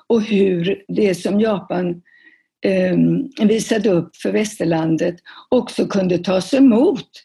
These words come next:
Därför att det här var en omvälvande tid, inte bara i Japan utan också i västerlandet. Eh, amerikanska inbördeskriget, franska revolutionen hade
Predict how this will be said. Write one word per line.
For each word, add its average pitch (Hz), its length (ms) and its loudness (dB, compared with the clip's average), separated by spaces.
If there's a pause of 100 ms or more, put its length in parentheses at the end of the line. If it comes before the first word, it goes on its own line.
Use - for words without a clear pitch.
(320)
Därför 214 280 0
att 208 100 -2
det 220 80 -2
här 214 240 -2
var 156 200 -2
en 165 120 0
omvälvande 180 800 -2
tid, 190 360 -2
inte 208 220 0
bara 180 260 0
i 180 100 0
Japan 190 600 -4 (480)
utan 190 340 -2
också 185 400 -2
i 170 260 0
västerlandet. 165 920 0 (880)
Eh, 180 540 2 (320)
amerikanska 190 600 0
inbördeskriget, 175 1400 0
franska 208 460 0
revolutionen 190 920 0
hade 180 400 0